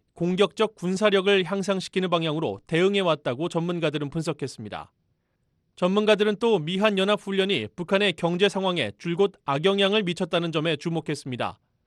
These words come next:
훈련 기간 동안 모든 군인들이 경제 생산 활동에서 제외되고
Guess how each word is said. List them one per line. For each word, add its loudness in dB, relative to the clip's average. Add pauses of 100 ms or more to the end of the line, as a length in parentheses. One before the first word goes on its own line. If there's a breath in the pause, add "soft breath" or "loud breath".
(540)
훈련 2
기간 0
동안 0
모든 0
군인들이 -2 (260)
경제 0
생산 -2
활동에서 0
제외되고 -2